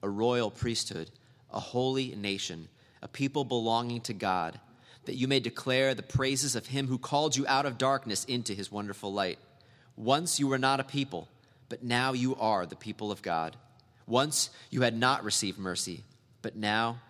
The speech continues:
you have received mercy. This is God's word. Let's pray before we continue. Lord, we believe that this is your word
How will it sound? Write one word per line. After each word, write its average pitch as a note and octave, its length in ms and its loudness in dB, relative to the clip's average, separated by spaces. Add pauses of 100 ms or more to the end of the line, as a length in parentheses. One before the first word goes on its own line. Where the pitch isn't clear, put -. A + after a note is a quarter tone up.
(160)
you A2 100 -2
have G2 420 0
received F2 340 -6
mercy. E2+ 420 -8 (1300)
This - 120 -18
is E2+ 100 -8
God's F#2 300 -2
word. G2+ 220 -2
Let's E2+ 120 -10
pray A#2 220 0
before G#2+ 220 -4
we G2+ 100 -2
continue. G#2 360 -4 (3250)
Lord, A2 120 -2
we G2+ 60 0
believe G2+ 260 -2
that F#2+ 140 -4
this G2+ 180 -2
is F#2+ 300 -2
your G#2 280 0
word G#2+ 420 -2